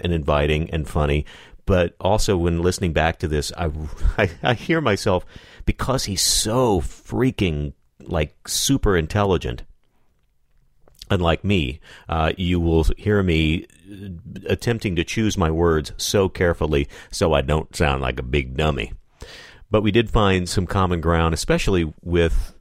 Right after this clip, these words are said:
in our younger lives, a personal loss that we both had at around the same time in our lives. And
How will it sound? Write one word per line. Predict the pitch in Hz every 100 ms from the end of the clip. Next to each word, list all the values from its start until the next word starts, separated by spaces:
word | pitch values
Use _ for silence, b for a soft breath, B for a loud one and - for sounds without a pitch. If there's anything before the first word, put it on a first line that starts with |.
| _
in | - 87
our | 85
younger | 82 82 85 82
lives, | 76 73 73 67 -
a | 71 67 65 71 - -
personal | 104 101 95 71
loss | 67 65 67 -
that | 85
we | 76 76
both | - 82 82 -
had | 76 76 73 69 69 69 B B 82
at | 78
around | 82 80
the | 71
same | - 85 76
time | 90 80 80
in | 65
our | 62
lives. | 62 62 67 -
And | - 76 69 65